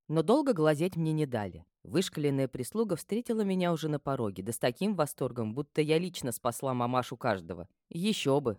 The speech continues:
дочь третьего советника и богатейшего рода пожаловала. Для Айрис все было привычно. Меня же раздражал этот селевой поток неестественных улыбок, расшаркиваний и заискивающих взглядов.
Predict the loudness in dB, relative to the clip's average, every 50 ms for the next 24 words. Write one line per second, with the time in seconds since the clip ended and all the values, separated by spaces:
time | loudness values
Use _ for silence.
0 | _ -2 4 4 4 4 4 0 -2 0 2 2 0 0 0 0 0 0 2 2
1 | 2 4 2 2 2 0 -2 0 2 2 2 2 2 2 2 2 2 2 0 0
2 | 0 -2 0 2 2 4 4 4 2 2 0 0 0 0 0 0 0 0 0 -2
3 | -4 -6 -10 -10 -14 _ _ _ _ _ -14 -4 2 2 4 4 4 4 4 4
4 | 4 2 0 -4 -6 -8 -4 0 0 0 2 2 0 0 0 -2 -4 -4 -2 -4
5 | -6 -8 -10 -12 -12 -12 -14 _ _ _ _ _ _ _ _ -2 0 2 4 4
6 | 4 4 2 0 0 0 0 2 2 2 4 4 2 2 0 0 -2 -4 -6 -6
7 | -2 0 0 2 4 4 4 2 4 2 0 4 2 2 2 2 0 0 0 -2
8 | -2 -2 -2 -2 -2 -2 -2 -2 -2 -2 -4 -2 0 0 0 -2 -4 -10 -6 -4
9 | -2 -2 -2 0 0 2 0 0 0 -6 -6 -4 -4 -4 -4 -6 -4 -4 -2 0
10 | 2 2 2 2 0 -4 -6 -4 -4 -4 -4 -4 -6 -6 -6 -6 -4 -2 0 0
11 | -2 -2 -6 -12